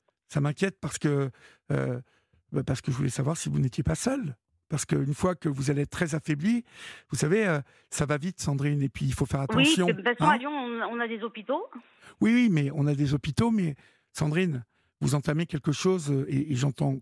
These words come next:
Speaker 1: parfaitement le sens de votre démarche, mais, euh,
Speaker 2: Oui.
Speaker 1: mais il faut, il faut, il faut faire attention. Euh, voilà, puis il faut,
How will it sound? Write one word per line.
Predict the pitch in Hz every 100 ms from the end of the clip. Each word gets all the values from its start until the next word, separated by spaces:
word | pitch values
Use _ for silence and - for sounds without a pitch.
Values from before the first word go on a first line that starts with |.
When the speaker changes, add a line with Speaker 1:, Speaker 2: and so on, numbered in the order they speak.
| - -
Speaker 1:
parfaitement | - - 160 170 165
le |
sens | 139 156 139
de |
votre | 139 135 143
démarche, | 143 170 208 -
mais, | 147 135
euh, | 131 120 -
Speaker 2:
Oui. | 202 196 196 -
Speaker 1:
mais | 147
il | 135 139 160
faut, | - 143 139
il | 139
faut, | - 143 135 143 - - - -
il | -
faut | 143
faire | 147
attention. | 139 - 151 - 214 208 - _ _ _
Euh, | 135 127 127 127 - _ _ _ _ _ _ _ _ _ 185
voilà, | 196
puis | 196
il | 165
faut, | 180